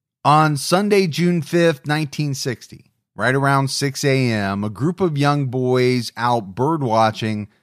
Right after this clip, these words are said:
saw a blonde man walk away from a campsite toward the lake.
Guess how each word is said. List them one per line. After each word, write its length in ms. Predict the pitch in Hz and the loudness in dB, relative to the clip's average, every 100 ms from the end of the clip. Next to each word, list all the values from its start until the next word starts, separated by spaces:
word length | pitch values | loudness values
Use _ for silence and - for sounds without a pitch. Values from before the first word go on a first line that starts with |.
| _ | _
saw 380 | - 143 139 147 | -4 0 2 2
a 20 | |
blonde 460 | 120 127 135 131 120 | 2 2 2 2 0
man 320 | 110 85 _ _ _ _ | -4 -6 _ _ _ _
walk 340 | 87 98 123 - | -6 0 0 0
away 280 | 127 123 | 0 0
from 200 | 123 123 | 0 -4
a 60 | 120 | -6
campsite 800 | - 117 110 - 110 101 98 - | -4 -4 -2 -2 -2 -2 -4 -8
toward 460 | - 110 107 98 87 | -8 -4 -4 -4 -8
the 100 | 92 | -8
lake. 380 | 95 139 80 | -4 -4 -4